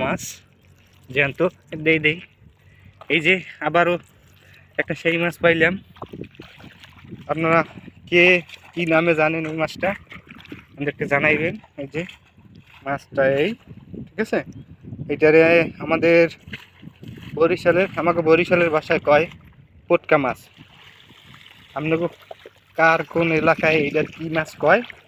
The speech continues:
কমেন্ট করে জানাইবেন, আর কি মাছ নামে ডাকেন। এই যে মাছটা দেখতেই অদ্ভুত লাগে। আর আমাদের মাছ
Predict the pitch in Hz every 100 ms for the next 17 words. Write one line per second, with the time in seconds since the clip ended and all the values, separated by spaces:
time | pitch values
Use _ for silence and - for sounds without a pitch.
0 | _ _ - _ - - 151 156 165 156
1 | 143 139 143 143 196 - - - - -
2 | - 165 170 - - _ - - - -
3 | - - - - - - 156 160 156 131
4 | - 151 208 - _ _ _ _ _ _
5 | - 123 127 160 - - 151 - 156 165
6 | 165 - 190 160 143 139 139 135 139 180
7 | 220 _ _ _ _ _ - 107 131 123
8 | 117 - - _ _ _ - - 143 147
9 | 147 151 143 - - - - - - 131